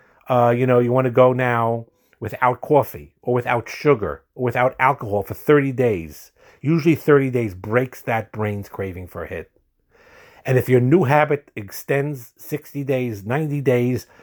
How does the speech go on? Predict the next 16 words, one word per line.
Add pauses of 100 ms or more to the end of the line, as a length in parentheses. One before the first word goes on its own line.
(180)
new
pathways
in
the
brain (460)
get
formed, (280)
new
habits
are
established
that
override
the
old
habits.